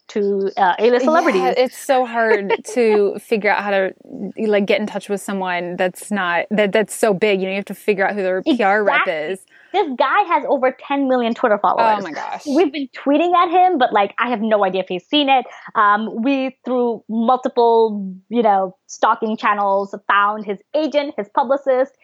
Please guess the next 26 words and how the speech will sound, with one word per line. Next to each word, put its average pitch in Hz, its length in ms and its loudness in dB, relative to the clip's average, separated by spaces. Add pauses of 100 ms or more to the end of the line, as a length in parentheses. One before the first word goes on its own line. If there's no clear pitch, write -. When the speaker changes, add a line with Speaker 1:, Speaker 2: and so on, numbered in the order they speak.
(400)
Speaker 1:
um, 196 500 2 (220)
publicist 240 420 -2
emails. 208 540 2
And 208 140 -2
so 226 120 0
we've 220 280 0
emailed 247 360 2
them, 214 300 2
but 190 140 -4
no 208 140 2
response. 226 400 0
Speaker 2:
No 190 60 0
response. 190 720 -6 (280)
Speaker 1:
Yep. 202 260 0 (320)
Yep. 190 240 0
Speaker 2:
That, 247 320 0
well, 285 380 2
Speaker 1:
So 269 60 -6
Speaker 2:
hey, 233 180 -2
maybe 220 320 -4
it'll 277 220 0
work 233 240 -6
out. 202 280 0
I, 220 140 0
I 226 120 -2
remember 262 540 0